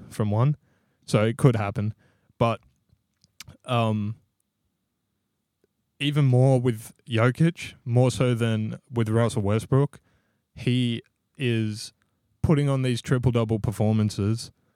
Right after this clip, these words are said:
sometimes netting triple-doubles within the first quarter of a game, uh, and also winning most of the games, leading Denver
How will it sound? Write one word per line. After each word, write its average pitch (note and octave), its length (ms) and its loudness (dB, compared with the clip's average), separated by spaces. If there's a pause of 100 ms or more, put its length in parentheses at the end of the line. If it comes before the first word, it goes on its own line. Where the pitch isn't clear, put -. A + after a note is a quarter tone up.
(480)
sometimes C3 560 0
netting A#2+ 400 0
triple-doubles A2 880 -2 (280)
within A2+ 540 -2
the A#2 80 -2
first B2 340 -2
quarter A#2+ 320 2
of G2 100 -6
a G#2 60 -4
game, G#2+ 440 -2 (680)
uh, G2+ 360 -4 (180)
and A#2+ 160 0
also B2 300 0
winning A2+ 400 0
most A2 260 -2
of A2 60 -8
the G#2+ 60 -4
games, G2 500 -4 (260)
leading A2+ 600 0 (200)
Denver G#2 500 0